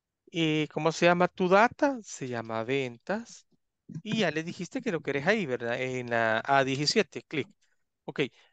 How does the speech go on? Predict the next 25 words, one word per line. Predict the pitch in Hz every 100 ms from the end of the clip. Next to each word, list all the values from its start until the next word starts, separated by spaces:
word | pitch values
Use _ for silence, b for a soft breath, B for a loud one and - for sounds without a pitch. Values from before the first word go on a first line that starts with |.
| _
ventas, | - 262 220 - 262
ya | 180
sabes, | - 165 165 233 254 - -
estás | 175 151
hablando | 151 156 165
de | 202
ventas. | 214 190 - 262 - - _ _ 160 -
Se | 160
va | 151
a | 151
valores. | 190 233 196 233 254 - _ _ _ _ _ _ _ _ _ _ _ _ _
Y | 185 202
te | - 190
dice | 175 240
por | - 175 165
país, | 202 277 233 -
agarras | 202 156 120 117
el | 117
país. | - 269 269 - - _ _ _ _ _ _ _ _ _ _
Afilas. | - 165 254 151 107 - _ _ _ _ _ _ _ -
No | 170
hay | 208
vuelta | 135 123 - 135
de | 170
hoja, | 120